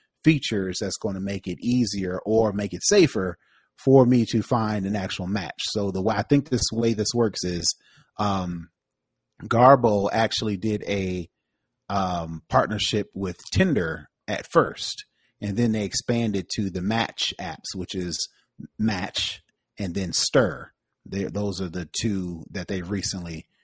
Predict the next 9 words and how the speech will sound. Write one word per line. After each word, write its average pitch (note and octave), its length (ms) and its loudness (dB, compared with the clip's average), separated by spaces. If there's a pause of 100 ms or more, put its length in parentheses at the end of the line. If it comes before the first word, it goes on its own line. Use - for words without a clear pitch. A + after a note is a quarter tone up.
(240)
went F#2+ 240 -6
with. D2+ 360 -10
So F2+ 400 -2 (100)
for F#2+ 260 0
Match A2+ 360 -2
and F2 100 -6
Stir, A#2+ 420 4 (360)
the F2+ 80 -6
offer B2 600 4